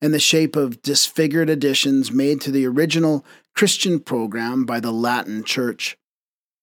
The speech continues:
Such is now materialized dogma of the Immaculate Conception.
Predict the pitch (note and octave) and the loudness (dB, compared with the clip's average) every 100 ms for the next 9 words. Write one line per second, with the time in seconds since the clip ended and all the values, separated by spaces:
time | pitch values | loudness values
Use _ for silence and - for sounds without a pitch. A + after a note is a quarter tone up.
0 | _ _ _ - F#3+ G3 D3 C#3+ C#3 C#3 | _ _ _ 0 2 2 2 2 2 2
1 | C#3 - _ _ _ - C3 - - E3 | 0 -6 _ _ _ -4 -2 0 2 4
2 | D#3+ D#3 D#3 D#3 C#3 _ C#3+ C3+ C3 C3+ | 4 4 4 2 -2 _ 0 2 2 0
3 | C3+ C3 - A2+ B2+ A#2+ A#2 B2 A#2+ B2 | -2 -6 -12 -6 -2 0 2 0 -2 -4
4 | G#2+ G2+ A2+ G#2+ A#2 A2+ - G#2+ | -6 -8 -8 -6 -6 -4 -6 -8